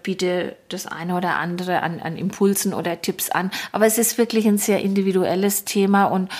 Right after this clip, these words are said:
man muss es sich im Zweifelsfall schon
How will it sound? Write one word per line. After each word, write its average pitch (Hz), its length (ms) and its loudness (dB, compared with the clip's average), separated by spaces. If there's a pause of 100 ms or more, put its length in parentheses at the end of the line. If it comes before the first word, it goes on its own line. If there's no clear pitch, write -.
(140)
man 190 100 2
muss 202 180 4
es 202 140 2
sich 202 240 -2
im 185 560 -4
Zweifelsfall 185 720 -2
schon 185 340 -4